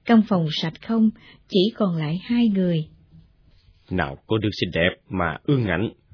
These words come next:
Speaker 2: Xem ra cô nương có vẻ cương cường lão luyện lắm. Ngày nay mỹ nhân của ta cả đàn cả đống, tính ra còn hơn cả hậu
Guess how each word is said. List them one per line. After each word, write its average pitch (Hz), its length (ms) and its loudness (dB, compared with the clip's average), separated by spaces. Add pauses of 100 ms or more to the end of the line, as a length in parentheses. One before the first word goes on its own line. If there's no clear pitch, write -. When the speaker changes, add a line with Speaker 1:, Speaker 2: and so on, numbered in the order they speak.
(480)
Speaker 2:
Xem 135 360 6
ra 117 340 8
cô 120 120 4
nương 117 160 6
có - 160 6
vẻ 101 200 4
cương 135 440 4 (120)
cường 87 320 0
lão 95 340 -2
luyện 90 320 -4
lắm. 135 160 -6 (800)
Ngày 85 180 0
nay 92 260 2
mỹ 82 80 -2 (100)
nhân 117 160 4
của 123 160 -2
ta 120 160 0
cả 117 80 2
đàn 80 280 -4
cả 78 100 -4
đống, 117 240 -6 (640)
tính 190 200 6
ra 143 180 8
còn 80 160 -2
hơn 135 240 4
cả 147 140 -2
hậu 92 220 -6